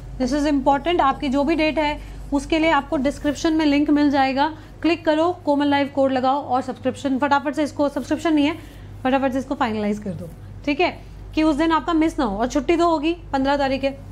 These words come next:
पन्द्रह अगस्त। Top two जो आएंगे उनका first year का college का fees भी जाएगा इससे। तो ये भूलना नहीं यार, बहुत सारे advantages हैं और इतने सारे prizes हैं टू बी वन, तो कुछ ना कुछ तो आ ही जाएगा। top hundred में भी आ गए तो क्या problem है? देखो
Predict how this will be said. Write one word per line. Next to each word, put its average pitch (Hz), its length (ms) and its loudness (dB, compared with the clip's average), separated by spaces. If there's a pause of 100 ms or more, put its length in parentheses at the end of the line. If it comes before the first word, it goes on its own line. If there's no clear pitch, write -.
(100)
पन्द्रह 247 220 2
अगस्त। 247 320 -2 (480)
Top 349 280 2
two 330 140 4
जो 311 120 2
आएंगे 285 380 0 (300)
उनका 269 220 2
first 285 300 0
year 294 100 2
का 320 120 0
college 254 460 0 (340)
का 277 100 0
fees 269 320 0
भी 285 100 2
जाएगा 226 320 0
इससे। 196 280 -6 (380)
तो 240 60 0
ये 269 120 4
भूलना 240 400 4
नहीं 277 140 2
यार, 302 160 0
बहुत 254 260 0
सारे 277 180 2
advantages 247 500 -2
हैं 359 80 2
और 302 140 2
इतने 285 220 -4
सारे 285 200 -2
prizes 269 400 0
हैं 277 120 2
टू 254 100 -2
बी 240 100 2
वन, 196 220 -2 (580)
तो 285 60 0
कुछ 269 220 0
ना 311 100 2
कुछ 330 160 2
तो 349 60 2
आ 311 60 4
ही 294 100 0
जाएगा। 285 260 0
top 302 220 0
hundred 262 300 2
में 277 100 2
भी 294 80 4
आ 262 120 2
गए 254 140 -2
तो 277 120 -6
क्या 269 120 -2
problem 240 320 -2
है? 392 100 -2 (540)
देखो 269 240 2